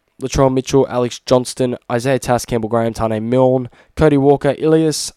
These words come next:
Tavita Totola comes back in. Uh, Damien Cook and Jai Arrow starts again up front with Cheekham and Jacob Host in the back row, Cam Murray at lock.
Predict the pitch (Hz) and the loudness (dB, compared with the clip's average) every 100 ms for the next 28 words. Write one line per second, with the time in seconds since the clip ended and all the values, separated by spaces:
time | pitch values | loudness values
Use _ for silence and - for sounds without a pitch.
0 | - 123 143 135 - 123 120 - 120 110 | -14 0 0 0 -4 -2 -2 -2 -4 -6
1 | 110 _ 147 175 214 233 - - _ - | -8 _ -2 0 -2 -8 -16 -20 _ -2
2 | 131 127 139 139 127 - 135 - 113 127 | 0 2 2 2 0 -2 -4 -6 -2 0
3 | 135 107 127 127 117 113 110 104 117 117 | 0 0 0 0 0 -4 -6 -4 -2 -2
4 | 104 - 110 98 - 117 - 107 107 101 | -4 -8 -8 -8 -6 -6 -4 -6 -4 -2
5 | 113 107 - 101 101 - - 117 104 110 | -2 -2 -4 -4 -4 -8 -10 -8 -4 -6
6 | - 107 107 - 107 104 104 104 64 87 | -4 -4 -4 -6 -8 -6 -6 -6 -10 -2
7 | 131 131 - | 2 2 0